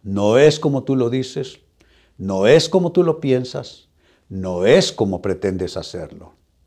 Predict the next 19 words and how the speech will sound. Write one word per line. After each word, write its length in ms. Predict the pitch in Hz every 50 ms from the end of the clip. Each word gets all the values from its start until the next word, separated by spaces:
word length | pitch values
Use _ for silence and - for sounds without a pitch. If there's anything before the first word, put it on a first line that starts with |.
| _ _ _ _ _ _ _ _ _ _ _ _ _ _
Pero 280 | - 107 95 98 98 -
¿cuántas 840 | - 135 143 147 156 165 165 160 160 156 160 143 135 120 113 113
veces 400 | 104 131 131 131 131 127 - 127
nos 240 | 110 110 107 98 -
embarcamos, 1120 | 107 101 98 90 95 92 92 - - 127 120 120 123 127 127 120 - - - - - _ _ _ _ _ _ _ _ _ _ _ _ _ _ _ _ _ _ _ _ _ _ _ _ _ _ _ _ _ _ _ _ _ _ _ _ _ _ _ _ _ _ -
eh, 400 | 120 113 110 113 - - _ _ -
en 200 | - 113 107 113
una 220 | 120 127 139 131
situación 760 | - - 135 123 - - 113 101 - - 127 127 131 131 127
donde 220 | 120 110 98 95 95
estamos 460 | 92 - - 123 127 131 - - -
equivocados 720 | 135 - 131 120 113 113 113 - 135 135 127 113 - -
solo 380 | - - 123 127 131 139 135
porque 600 | - - 127 113 - - 113 104 98 92 - - _ _ _ _ _ _ _ _ _ -
nos, 680 | 110 107 107 104 104 104 - - - - - - _ _ _ _
nos 500 | - 113 107 104 107 101 98 - - -
estuvieron, 960 | 95 - - - 107 95 101 113 117 123 131 135 131 120 107 101 - - _ _ _ _ _ _ _ _ _ _ _ _
eh, 260 | - - 87 87 90 87
dando 880 | 92 110 113 120 123 123 127 123 117 110 104 98 98 95 92 - -